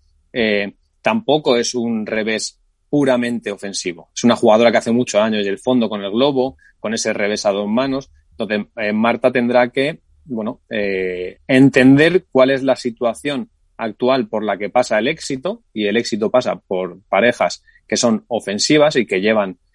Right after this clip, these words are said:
eh, la voz cantante durante los puntos, y adecuarlo a su, a su estilo de juego. Lo ha hecho con anterioridad, es una jugadora muy joven, muy, muy joven. Lo que pasa es que el palmarés que tiene detrás nos hace pensar que es más mayor, pero Marta Ortega es una jugadora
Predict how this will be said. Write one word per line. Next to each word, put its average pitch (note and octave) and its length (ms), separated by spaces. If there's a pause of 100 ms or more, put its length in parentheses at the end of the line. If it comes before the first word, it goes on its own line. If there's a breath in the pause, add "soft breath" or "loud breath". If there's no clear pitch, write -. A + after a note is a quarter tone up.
(260)
eh, G2 600
la F#2+ 220
voz B2+ 200
cantante A2 640 (220)
durante G#2+ 340
los B2 120
puntos, F#3+ 540 (480)
y C3 120
adecuarlo G2+ 600 (120)
a F#2 220
su, F2+ 400
a G#2 80
su A2 120
estilo G#2+ 300
de F#2 100
juego. B2 320 (200 soft breath)
Lo A#2 220
ha A#2+ 40
hecho A#2+ 160
con A2+ 120
anterioridad, A2+ 560 (300)
es - 120
una G#2 160
jugadora G#2 480
muy D3 640
joven, G#2+ 560
muy, C#3 300
muy D3+ 160
joven. C#3 240
Lo G2+ 80
que G2 80
pasa A#2+ 200
es - 40
que A#2+ 180
el A#2+ 200
palmarés A2+ 480
que B2+ 120
tiene B2+ 420 (100)
detrás B2+ 840
nos G#2+ 100
hace A2 140
pensar A2+ 300
que B2+ 80
es C3 40
más C3+ 100
mayor, G#2 420
pero E2+ 180
Marta F2 220
Ortega F#2+ 180
es F#2+ 80
una A2 80
jugadora B2+ 260